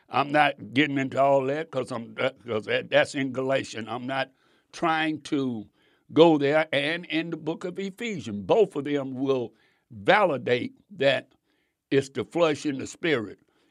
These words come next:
And, and, and what we are trying to do is walk in the spirit, so we will not fulfill the lust of the flesh. Now, uh, in Thessalonians, I need to travel on because,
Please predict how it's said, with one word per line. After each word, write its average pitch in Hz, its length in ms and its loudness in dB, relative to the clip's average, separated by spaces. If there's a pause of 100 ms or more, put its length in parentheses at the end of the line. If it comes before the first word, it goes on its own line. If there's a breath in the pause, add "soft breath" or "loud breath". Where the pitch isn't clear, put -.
(140)
And, 123 460 0 (340)
and, 123 400 -4
and 123 260 -4
what 151 280 4
we 190 140 0
are 262 100 10
trying 143 400 -2
to 117 80 -6
do 147 320 2
is 123 180 0
walk 151 380 0
in 147 160 -6
the 113 100 -10
spirit, - 760 -8 (520)
so 165 240 2
we 160 240 0
will 190 360 2
not 226 540 -2
fulfill 143 520 -2
the 117 180 0
lust 139 460 0
of 131 140 2
the 113 100 -2
flesh. 131 340 2 (420 soft breath)
Now, 151 440 6 (100)
uh, 139 320 8 (100)
in 185 240 2
Thessalonians, 147 1000 2
I 110 140 -2
need 135 280 0
to 127 140 -4 (320)
travel 147 420 4
on 120 340 2
because, 113 600 0